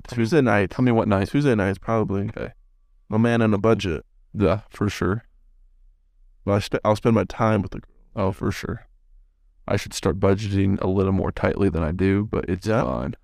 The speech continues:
Speaker 1: What's the, where do you feel like <laughs> you should budget more? Food?
Speaker 2: Yeah, just all the above. Food. Like, I just paid for, like, a
Speaker 1: Strip
Speaker 2: work
Speaker 1: club?
Speaker 2: Yeah, no, I don't, I don't go to
Speaker 1: <laughs> Yes, you're like, "Well, you know."
Speaker 2: I'm like, "Well, yeah, no, I don't go to those." Yeah.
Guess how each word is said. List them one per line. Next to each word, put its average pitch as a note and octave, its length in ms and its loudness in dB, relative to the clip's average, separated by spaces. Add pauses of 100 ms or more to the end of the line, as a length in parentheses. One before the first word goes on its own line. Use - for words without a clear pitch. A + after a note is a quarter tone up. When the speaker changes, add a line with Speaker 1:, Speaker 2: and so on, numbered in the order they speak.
(100)
Speaker 1:
What's - 240 -2
the, A#2+ 180 2 (460)
where A#2+ 180 2
do D#3+ 80 2
you C3+ 100 2
feel B2+ 140 2
like A#2 220 2 (260)
<laughs> - 0 -
you A#2 320 0
should - 240 0
budget A2+ 280 0
more? G#2 360 -2 (680)
Food? D3+ 440 0 (560)
Speaker 2:
Yeah, C3+ 560 4
just - 320 -6
all B2 160 4
the A#2+ 100 4
above. G#2+ 480 4
Food. A2 800 0 (580)
Like, G2+ 160 0
I A#2+ 100 6
just C3 180 0
paid B2+ 220 2
for, A2 440 4
like, G2+ 140 0
a G2+ 60 -2
Speaker 1:
Strip G2 80 -2
Speaker 2:
work G#2+ 180 2
Speaker 1:
club? G#2+ 400 2
Speaker 2:
Yeah, G2 300 2
no, G2 160 2
I G2 100 4
don't, - 320 -4
I A2 80 4
don't G2+ 140 0
go G#2 120 0
to A#2 100 -4
Speaker 1:
<laughs> - 0 -
Yes, B2 460 -2
you're A#2+ 160 4
like, - 140 0
"Well, G#2 280 4
you A2 100 0
know." - 240 -10
Speaker 2:
I'm G2+ 140 0
like, F#2+ 160 0
"Well, F#2+ 120 2
yeah, F#2 220 2
no, F#2+ 240 -2
I F#2 100 0
don't F#2 260 0
go D#2+ 200 0
to F#2+ 60 2
those." - 420 -4
Yeah. - 220 -6